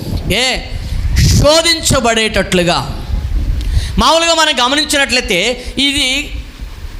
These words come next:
పూర్తిగా ఈ మామూలు మంటల్లో వేసామనుకోండి, మామూలు మంటలో వేసామనుకోండి,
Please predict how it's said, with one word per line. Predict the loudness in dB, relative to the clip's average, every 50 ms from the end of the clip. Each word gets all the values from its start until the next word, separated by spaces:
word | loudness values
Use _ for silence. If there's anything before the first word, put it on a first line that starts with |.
| -10 -10 -10 -8 -6 -2 2 2
పూర్తిగా | 2 2 2 0 -2 -2 0 2 2 0 0 0
ఈ | 0 0 0 0 0 0 -2 -4 -6 -8 -10 -12 -10 -6 -2
మామూలు | 0 2 4 4 2 2 2 0
మంటల్లో | 0 0 -2 0 0 2 2 4
వేసామనుకోండి, | 2 2 2 2 0 0 0 0 0 0 0 0 0 0 0 -2 -2 -4 -6 -8 -8 -6 -4
మామూలు | 0 0 2 2 2 0
మంటలో | 0 -2 -2 -2 0 0 0
వేసామనుకోండి, | 0 0 0 0 0 0 0 0 0 0 0 2 2 0 -2 -2